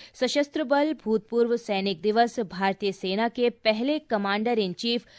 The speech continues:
फील्ड मार्शल के एम करियप्पा की विरासत और सेवा के स्मरण में प्रत्येक वर्ष चौदह जनवरी को मनाया जाता है।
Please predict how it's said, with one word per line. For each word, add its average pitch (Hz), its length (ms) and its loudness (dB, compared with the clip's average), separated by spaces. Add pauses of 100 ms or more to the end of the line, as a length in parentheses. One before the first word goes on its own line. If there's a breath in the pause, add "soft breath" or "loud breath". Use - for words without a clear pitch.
(180 loud breath)
फील्ड 302 300 2
मार्शल 269 580 0
के 262 140 0 (120)
एम 240 180 0
करियप्पा 190 540 0
की 254 180 -2
विरासत 196 540 0 (220 loud breath)
और 262 100 2
सेवा 294 340 2
के 359 160 -2
स्मरण 208 420 0
में 233 180 2
प्रत्येक 226 480 -4
वर्ष 247 300 2
चौदह 190 440 0
जनवरी 190 440 -2
को 196 240 -2 (220 loud breath)
मनाया 247 300 0
जाता 175 300 -4
है। 196 220 2